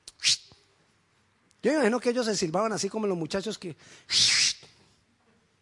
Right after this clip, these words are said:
y que tienen un silbidito y salen y todo eso. Yo creo que Jesús le dijo, "Hey, Lázaro, soy yo, vení." Y Lázaro salió.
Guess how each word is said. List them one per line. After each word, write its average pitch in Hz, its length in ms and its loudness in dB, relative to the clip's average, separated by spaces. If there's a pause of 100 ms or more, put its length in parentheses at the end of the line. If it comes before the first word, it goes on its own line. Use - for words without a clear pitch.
(420)
y 139 80 -12
que 143 120 -2
tienen 170 320 -2
un 180 200 -2
silbidito 170 640 -4
y 156 80 -2
salen 190 420 -2
y 156 60 -6
todo 208 160 -6
eso. - 100 -12 (220)
Yo 226 100 2
creo 262 160 4
que 254 80 -2
Jesús 214 220 2
le 254 60 4
dijo, 247 140 6
"Hey, 302 240 6
Lázaro, 320 460 4
soy 339 220 4
yo, 370 220 10
vení." 320 440 4 (1200)
Y 320 80 -2
Lázaro 208 380 0
salió. 165 360 -4